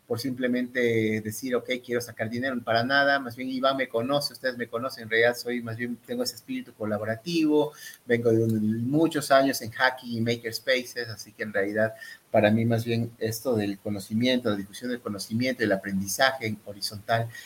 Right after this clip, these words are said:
es un pilar de mi vida porque creo en ello, así que más bien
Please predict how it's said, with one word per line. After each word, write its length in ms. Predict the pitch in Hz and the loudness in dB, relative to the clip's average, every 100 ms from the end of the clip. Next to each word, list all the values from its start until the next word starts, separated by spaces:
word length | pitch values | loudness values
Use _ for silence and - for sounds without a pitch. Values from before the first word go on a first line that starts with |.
| - | -8
es 260 | - 123 120 | 0 0 2
un 140 | 123 | 0
pilar 320 | 120 113 113 117 | 2 6 6 6
de 80 | |
mi 120 | 110 107 | 6 6
vida 440 | 123 127 123 120 | 4 4 4 4
porque 240 | 107 - - | -4 -12 -2
creo 300 | 127 127 110 | 6 6 6
en 100 | 98 | 0
ello, 240 | 95 95 | -2 -2
así 220 | 95 - | -4 -10
que 120 | 110 | -8
más 200 | 113 110 | -4 -2
bien 260 | 113 120 113 | 0 -2 -2